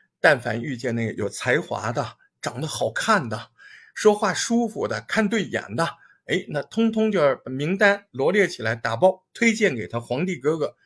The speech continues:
唐玄宗。哎，这是一条路啊。所以好多想做官的人都发现了玉真公主这条路，哎，一个个都来，开始来巴结玉真公主，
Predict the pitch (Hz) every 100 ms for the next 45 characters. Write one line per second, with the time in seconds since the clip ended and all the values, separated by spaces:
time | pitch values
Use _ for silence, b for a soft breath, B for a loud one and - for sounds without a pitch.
0 | _ - 156 165 170 202 214 _ _ _
1 | _ _ _ _ _ _ _ 113 131 165
2 | 196 _ _ _ _ _ _ _ - 214
3 | 202 180 147 139 151 113 95 _ _ _
4 | _ _ - 202 240 185 - _ _ _
5 | _ _ - 175 160 233 233 - 113 117
6 | 226 196 - 226 226 180 104 104 B B
7 | B 233 220 254 240 - 220 151 - B
8 | - 269 233 185 - 262 233 226 190 170
9 | 156 113 135 117 107 101 120 120 _ _
10 | - 190 196 185 185 185 185 175 165 170
11 | 143 143 160 156 123 B B B _ 117
12 | 127 - 151 156 151 120 127 113 110 107
13 | 110 117 -